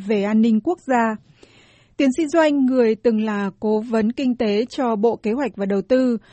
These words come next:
cho biết một mối lo ngại khác của công chúng Việt Nam là nếu nhà đầu tư Trung Quốc thắng thầu, họ sẽ sử dụng hoàn toàn lao động Trung Quốc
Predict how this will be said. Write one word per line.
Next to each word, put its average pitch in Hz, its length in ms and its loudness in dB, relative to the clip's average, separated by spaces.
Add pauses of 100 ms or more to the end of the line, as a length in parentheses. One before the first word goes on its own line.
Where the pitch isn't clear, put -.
(240)
cho 294 120 -2
biết 359 280 2 (120)
một 262 300 2
mối 226 280 2
lo 254 240 0
ngại 240 220 -2
khác 370 300 -6
của 226 100 -2
công 233 180 -2
chúng 226 160 -4
Việt 254 160 -2
Nam 233 280 0
là 220 240 0
nếu 196 320 0
nhà 285 260 -2
đầu 202 160 -2
tư 247 160 -4
Trung 240 200 -4
Quốc 339 200 -4
thắng 220 180 -4
thầu, 233 400 0
họ 220 280 -6 (120)
sẽ 226 120 -4
sử 262 160 -4
dụng 214 240 -2
hoàn 214 260 -4
toàn 208 280 -2
lao 220 160 -2
động 220 180 -4
Trung 233 200 -4
Quốc 403 220 0